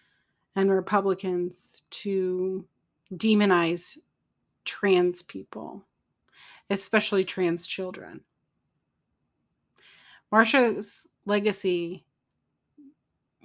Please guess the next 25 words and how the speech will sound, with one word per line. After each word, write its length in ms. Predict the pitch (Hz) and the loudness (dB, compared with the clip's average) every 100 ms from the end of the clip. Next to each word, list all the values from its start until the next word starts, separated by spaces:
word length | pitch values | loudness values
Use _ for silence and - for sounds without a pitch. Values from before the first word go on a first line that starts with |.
| _ _ _ 220 | _ _ _ 0
isn't 260 | 214 196 | 2 2
going 300 | 185 180 175 | 2 2 2
anywhere. 560 | 185 175 - - 107 196 _ _ _ _ _ _ _ _ _ _ _ _ _ _ _ _ _ _ _ _ _ _ _ _ _ _ _ _ _ _ _ _ _ _ _ - _ _ _ _ _ _ _ | 0 -2 -4 -14 -16 -20 _ _ _ _ _ _ _ _ _ _ _ _ _ _ _ _ _ _ _ _ _ _ _ _ _ _ _ _ _ _ _ _ _ _ _ -20 _ _ _ _ _ _ _
She 200 | - 240 | -2 4
was 180 | 247 220 | 4 10
often 400 | 240 247 277 254 | 8 8 2 2
called 320 | - 226 214 | 6 6 4
the 80 | 196 | 0
Rosa 300 | 208 208 214 | 0 0 -2
Parks 380 | - 220 196 - | 0 0 0 -6
of 120 | 202 190 | -6 -6
the 180 | - | -4
L 100 | 185 | -4
G 140 | 190 208 | -4 -6
B 140 | 202 | -8
T 240 | 165 202 190 | -8 -8 -8
Q 240 | - 175 | -8 -8
plus 540 | - 175 170 - - _ _ 196 | -6 -10 -10 -14 -18 _ _ 0
movement 760 | 214 240 226 220 202 - - - | 2 2 2 0 -2 -6 -14 -6
and 100 | 196 | -4
the 60 | 185 | -4
Queen 380 | - 202 190 | -6 -2 0
of 140 | 185 170 | -2 -4
West 340 | 170 170 - | -10 -10 -14
Village. 600 | 185 - - - - - | -14 -14 -16 -16 -18 -18